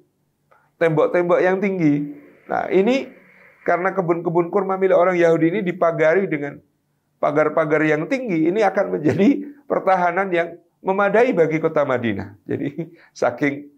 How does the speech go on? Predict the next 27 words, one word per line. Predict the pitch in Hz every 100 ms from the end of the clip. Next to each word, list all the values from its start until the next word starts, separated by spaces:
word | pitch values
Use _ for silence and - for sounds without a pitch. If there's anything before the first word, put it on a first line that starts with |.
| _ _
pelitnya | - 135 143 139 123
orang | 127 131
Yahudi, | 127 117 110 165
nah, | - 64
kalau | - 156 -
punya | 151 139 -
kebun | 127 123 190
dipagari | 156 123 123 110 127 127
tinggi. | 117 127 113
Nah, | 104 -
itu | - - - - _ _
sudah | - 143 156
menjadi | 135 127 147
penghalang | 147 135 127 156 151
bagi | 120 120
musuh | 117 - -
untuk | 123 -
memasuki | 113 110 104 -
kota | 127 123 123 127 - -
Madinah. | 110 120 101 - _ _ _
Karena | - 113 131
kebun-kebun | 123 117 104 127 147
milik | 117 120
orang | - 113 113
Yahudi | 107 107 - 160
yang | -
tersebar | - - 113 165 214